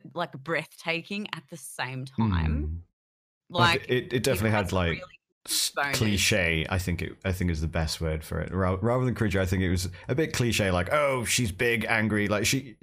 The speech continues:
Speaker 2: the only thing that could have made it more cliche is if she had a giant collar sticking up from the cape <laughs> kind of thing. Um,
Speaker 1: I didn't think it was. I was so surprised by it. But then I'm not really, I don't know, maybe, maybe that's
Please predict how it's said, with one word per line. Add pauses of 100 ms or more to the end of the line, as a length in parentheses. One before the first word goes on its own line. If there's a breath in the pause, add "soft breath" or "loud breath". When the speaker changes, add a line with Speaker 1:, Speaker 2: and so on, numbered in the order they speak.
Speaker 2:
the
only
thing
that
could
have
made
it
more
cliche
is
if
she
had
a
giant
collar (440 loud breath)
sticking
up
from
the
cape
<laughs>
kind
of
thing. (520 loud breath)
Um, (120)
Speaker 1:
I (200)
didn't
think
it
was. (220)
I
was
so
surprised
by
it. (100)
But
then
I'm
not
really, (720 soft breath)
I
don't
know,
maybe,
maybe
that's